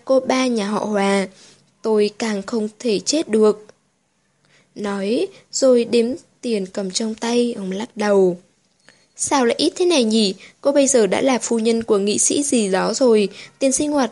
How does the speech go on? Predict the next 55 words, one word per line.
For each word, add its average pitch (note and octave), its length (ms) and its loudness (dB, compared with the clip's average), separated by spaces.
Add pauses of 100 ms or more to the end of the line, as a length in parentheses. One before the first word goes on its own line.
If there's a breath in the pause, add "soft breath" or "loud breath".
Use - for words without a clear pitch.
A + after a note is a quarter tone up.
(100)
sao A3+ 300 0
vẫn A#3+ 160 -4
không B3+ 200 0
tăng C4+ 200 -2
thêm C4 220 2
hả?" A#3 380 2 (1080)
Vừa G#3 180 -2
dứt - 220 -2
lời, A3 320 2 (260 loud breath)
ông D4+ 160 -2
liền C4 180 2
giật G#3 220 -2
lấy G3 160 2
bóp B3 120 0 (100)
tiền G#3 220 -2
của F3+ 140 -4
Tô G#3 180 -2
Nhiễm, B3 300 -2 (320 loud breath)
rồi B3+ 240 4
lấy A#3 140 0
hết E4+ 240 -2
tiền G#3+ 200 0
giá G3 160 -6
trị - 220 -4
lớn G3+ 260 -4
có F#3+ 160 -8
trong A3 240 -8
đó. G#3 360 -4 (880 soft breath)
Rõ - 220 -2
là F#4+ 140 2
keo A3 220 0
kiệt, A3 320 0 (320 loud breath)
cô D4+ 160 4
về C4+ 160 2
nhà G3+ 160 -2
mẹ F#3+ 200 -2
ruột G#3+ 240 0
mình G3 320 0
mà F#3+ 80 -4
mang G3+ 260 -4
ít D4 200 2
tiền A3+ 200 0
như G#3+ 100 0
vậy A#3+ 220 0
ư? C#4+ 260 2 (460 soft breath)
Nghị A#3+ 140 -2
sĩ - 200 0
gì C4+ 160 0
đó G#3 280 -4
không B3+ 360 0
cho A#3+ 140 -2
cô A#3 160 0
tiền A3+ 200 0
xài G3+ 340 0
à? G3 300 0